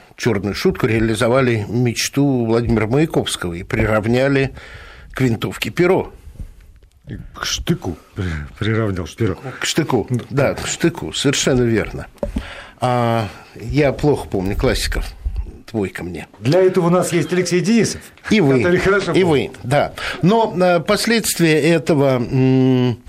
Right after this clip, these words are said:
Speaker 1: навели на очень серьёзные мысли, но мы с вами их обсудим давайте в следующей передаче, а, потому что подождём развития событий. При этом я хочу сказать, что я совершенно не нахожусь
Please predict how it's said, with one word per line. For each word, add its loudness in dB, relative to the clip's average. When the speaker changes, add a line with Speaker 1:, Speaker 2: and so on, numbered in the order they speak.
Speaker 1:
навели 4
на 4
очень 2
серьёзные 2
мысли, 2
но 6
мы 2
с -2
вами 6
их -2
обсудим 0
давайте 2
в -4
следующей 0
передаче, 0
а, 0
потому 0
что 0
подождём 2
развития 0
событий. 0
При 2
этом 2
я 2
хочу 0
сказать, 0
что -2
я 2
совершенно 2
не 4
нахожусь 0